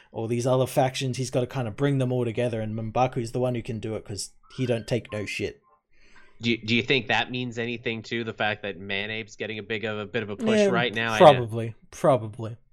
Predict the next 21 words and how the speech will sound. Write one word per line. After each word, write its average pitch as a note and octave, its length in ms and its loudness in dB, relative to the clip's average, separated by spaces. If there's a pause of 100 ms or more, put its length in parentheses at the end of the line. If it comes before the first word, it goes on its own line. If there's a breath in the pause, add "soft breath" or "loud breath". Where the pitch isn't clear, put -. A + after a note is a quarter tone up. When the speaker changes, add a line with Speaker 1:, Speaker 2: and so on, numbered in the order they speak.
(500 soft breath)
Speaker 2:
I, C#3+ 180 0
I C#3+ 100 0
know C#3 140 0
we C3 100 -4
still B2+ 260 -6
don't B2 220 -4
know A#2 220 -4
who's A#2 220 -8
going A2 240 -4
to G#2+ 80 -12
be, A2 100 -8
you G#2+ 160 -4
know, G2+ 320 0
uh, F#2+ 240 0
succeeding A#2+ 560 -4
Black F#2+ 260 0
Panther G2 320 -4
in F#2 60 -6
the F#2 80 -6
movies, G2+ 280 -4
but F2+ 180 -8